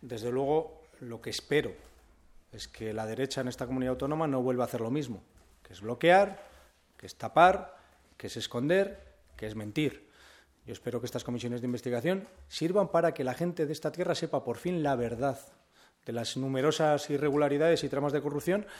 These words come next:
que ha habido en nuestra tierra y que han perjudicado gravemente nuestro desarrollo.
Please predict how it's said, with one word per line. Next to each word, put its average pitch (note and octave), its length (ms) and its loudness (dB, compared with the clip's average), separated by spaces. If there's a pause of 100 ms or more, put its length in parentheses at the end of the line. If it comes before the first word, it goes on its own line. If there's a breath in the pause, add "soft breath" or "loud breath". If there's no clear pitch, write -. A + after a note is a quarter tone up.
(260 loud breath)
que - 120 -2
ha C3 40 4
habido D3 200 2
en C#3+ 40 2
nuestra C#3+ 300 0
tierra G3 340 6
y D3 60 0
que - 100 -2
han D#3+ 120 2
perjudicado E3 600 6
gravemente F3 680 6
nuestro E3+ 300 2
desarrollo. C3 640 0